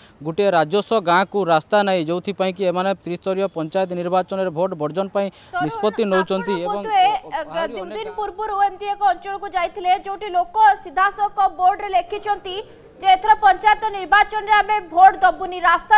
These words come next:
Speaker 2: ନାହିଁ ତ ଭୋଟ ନାହିଁ। ଯଦି ବଲାଙ୍ଗୀରର ସବୁ ଅଞ୍ଚଳକୁ ରାସ୍ତା ପହଞ୍ଚିଛି, ଯଦି ଖୋଦ୍ ପଞ୍ଚାୟତରାଜ ମନ୍ତ୍ରୀ ବିଧାନସଭାରେ ଏଭଳି କିଛି ବିବୃତ୍ତି ରଖୁଛନ୍ତି, ଉତ୍ତର ରଖୁଛନ୍ତି, ତାହେଲେ ଏ ଚିତ୍ର କାହିଁକି ସାମ୍ନାକୁ ଆସୁଛି? ଲୋକେ କାହିଁକି ନିର୍ବାଚନକୁ ସେ ନିଜକୁ ସାମିଲ କରିବାକୁ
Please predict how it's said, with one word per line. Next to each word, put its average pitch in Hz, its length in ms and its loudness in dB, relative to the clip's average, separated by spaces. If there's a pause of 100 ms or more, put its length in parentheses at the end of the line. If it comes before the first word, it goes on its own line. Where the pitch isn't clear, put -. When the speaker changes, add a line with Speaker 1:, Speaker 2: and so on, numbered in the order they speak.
Speaker 2:
ନାହିଁ 415 160 2
ତ 415 160 -4
ଭୋଟ 403 320 4
ନାହିଁ। 359 300 -2 (340)
ଯଦି 339 280 0 (120)
ବଲାଙ୍ଗୀରର 392 600 2 (120)
ସବୁ 339 320 0
ଅଞ୍ଚଳକୁ 381 500 4
ରାସ୍ତା 359 360 2 (100)
ପହଞ୍ଚିଛି, 359 480 -4
ଯଦି 349 320 -6
ଖୋଦ୍ 370 280 0 (140)
ପଞ୍ଚାୟତରାଜ 370 600 -2
ମନ୍ତ୍ରୀ 370 340 -6
ବିଧାନସଭାରେ 370 540 -2
ଏଭଳି 370 240 -4
କିଛି 392 220 -14
ବିବୃତ୍ତି 359 400 -12
ରଖୁଛନ୍ତି, 381 640 -6
ଉତ୍ତର 381 280 2
ରଖୁଛନ୍ତି, 381 520 -10 (420)
ତାହେଲେ 370 260 6
ଏ 427 160 4
ଚିତ୍ର 427 220 -4 (120)
କାହିଁକି 427 300 2
ସାମ୍ନାକୁ 403 400 0
ଆସୁଛି? 370 340 -4 (280)
ଲୋକେ 339 340 0
କାହିଁକି 403 320 2
ନିର୍ବାଚନକୁ 415 1200 -2 (240)
ସେ 370 160 -12
ନିଜକୁ 392 400 -8
ସାମିଲ 392 320 -2
କରିବାକୁ 392 320 -2